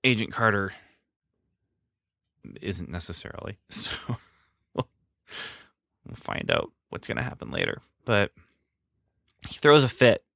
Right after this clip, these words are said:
He throws a pity party for himself. And they walk. They're going to walk, and she is walking with determination in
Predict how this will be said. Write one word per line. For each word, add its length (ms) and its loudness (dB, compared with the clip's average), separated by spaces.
He 80 -4
throws 220 4
a 40 2
pity 220 2
party 320 6
for 200 0
himself. 640 0
And 560 -4
they 140 2
walk. 480 -8
They're 340 -6
going 340 0
to 80 0
walk, 480 4
and 140 -2
she 420 4
is 200 0
walking 600 -4
with 360 4
determination 1160 0
in 180 -4